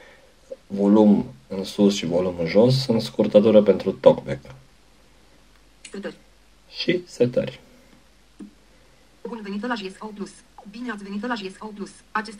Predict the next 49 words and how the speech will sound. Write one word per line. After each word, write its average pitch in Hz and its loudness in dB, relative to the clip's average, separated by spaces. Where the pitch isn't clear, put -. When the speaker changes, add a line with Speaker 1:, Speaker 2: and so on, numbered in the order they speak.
Speaker 2:
software 208 -10
își 202 -10
propune 196 -12
să 214 -12
ajute 220 -12
persoanele 202 -14
nevăzătoare 202 -12
să-și 196 -12
folosească 208 -14
dispozitivele 202 -14
cu 202 -6
Android 202 -8
mai 226 -10
eficient. 202 -16
Faceți 220 -18
click 220 -20
pe 208 -14
expertul 208 -12
de 208 -12
instalare 202 -8
pentru 202 -12
setările 220 -12
de 214 -12
bază 208 -8
ale 196 -8
cititorului 214 -14
de 202 -12
ecran, 196 -8
faceți 226 -12
click 226 -20
pe 214 -12
ajutor 208 -8
pentru 202 -8
permisiuni, 185 -16
pentru 208 -10
a 214 -8
vizualiza 214 -12
politica 208 -10
de 202 -12
confidențialitate 202 -12
sau 233 -10
faceți 214 -12
click 226 -20
pe 208 -14
ieșire 202 -10
pentru 202 -12
a 214 -8
închide 202 -12
programul. 185 -14